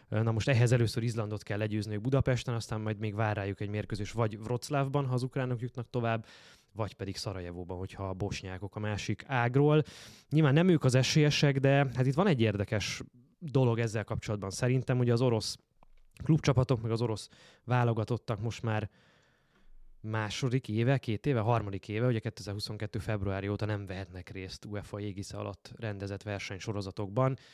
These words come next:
Nyilván az Ukrajnában zajló háború okán és amiatt, mert, ö, annak a kirobbantásában Oroszország volt az agresszor vagy a támadó fél. Na most ehhez képest, miközben vannak arra vonatkozó jelzések, akár itt a Hágai Nemzetközi Bíróságtól, ak-, melyik,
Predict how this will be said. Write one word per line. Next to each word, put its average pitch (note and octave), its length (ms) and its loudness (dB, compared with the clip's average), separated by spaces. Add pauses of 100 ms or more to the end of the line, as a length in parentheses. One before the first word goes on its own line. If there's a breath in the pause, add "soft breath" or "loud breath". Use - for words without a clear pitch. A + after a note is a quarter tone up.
(200 loud breath)
Nyilván F#2 280 -8
az F#2 120 -10
Ukrajnában F#2 600 -8
zajló G2 500 -4 (200)
háború G2+ 580 -4 (120)
okán G2+ 320 -6
és G2+ 140 -8
amiatt, G#2+ 320 -4
mert, G2+ 280 -6
ö, G#2+ 160 -4
annak A2+ 280 -4
a G2 80 -4
kirobbantásában G#2+ 840 -2
Oroszország G#2 540 -2
volt A2 300 -2 (300 loud breath)
az - 120 -10
agresszor G#2+ 600 -2
vagy G2+ 120 0
a G2+ 40 -2
támadó G#2+ 640 0
fél. C#3 500 4 (640 loud breath)
Na B2 160 0
most C3 220 2
ehhez C3+ 280 4
képest, C3+ 600 2
miközben B2 460 0
vannak D#3 280 2
arra A#2+ 240 2
vonatkozó A2+ 480 -4
jelzések, A2 580 0
akár G#2 280 -4
itt - 180 -6
a G#2+ 140 0
Hágai A2 340 0
Nemzetközi G2+ 480 -8
Bíróságtól, G2 1600 -8
ak-, - 220 -8
melyik, G2+ 340 -8